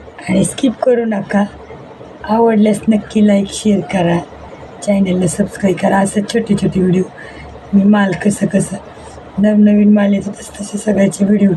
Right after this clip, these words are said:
टाकणार आहे. तर व्हिडिओ बघा. पहिले तीन, तीन आहे, दोन प्रकारचे केले, त्याचे काही व्हिडिओ नाही टाकले, पण आता मनात आलं वाटलं चला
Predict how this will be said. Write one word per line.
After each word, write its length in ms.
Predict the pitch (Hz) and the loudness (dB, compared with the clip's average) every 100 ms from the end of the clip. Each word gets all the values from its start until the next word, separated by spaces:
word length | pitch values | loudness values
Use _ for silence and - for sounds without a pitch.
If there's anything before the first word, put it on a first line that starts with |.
| 160 | 0
टाकणार 360 | - - 175 | -6 -4 0
आहे. 120 | 165 | 0
तर 1600 | 170 - - - - - - - - - - - - - - - | -2 -6 -20 -20 -20 -20 -20 -20 -20 -20 -20 -20 -20 -20 -16 -4
व्हिडिओ 260 | 196 202 196 | 2 4 4
बघा. 280 | 185 165 185 - - - - | 2 2 -2 -4 -16 -12 -2
पहिले 240 | 240 226 220 | 0 0 0
तीन, 220 | 247 240 220 - - - - - | 4 6 4 0 -14 -18 -12 0
तीन 140 | 277 | 2
आहे, 100 | 254 | 4
दोन 220 | 214 226 208 | 4 2 0
प्रकारचे 540 | 208 196 - 190 175 | -2 -2 0 -2 -2
केले, 320 | - 208 190 202 - - - - | -2 0 0 -2 -6 -20 -20 -4
त्याचे 220 | 208 202 | -4 -2
काही 140 | 202 196 | 0 2
व्हिडिओ 260 | 208 202 196 | 4 4 2
नाही 180 | 220 | 0
टाकले, 380 | 214 208 - 175 202 - - - - - | 0 -4 0 -2 -2 -8 -20 -20 -14 -4
पण 80 | |
आता 240 | 185 190 208 | -2 2 4
मनात 340 | 208 202 196 | 6 4 4
आलं 240 | 196 214 196 | 2 4 2
वाटलं 360 | 185 160 175 | 0 -2 -2
चला 260 | 160 208 180 | 0 0 -2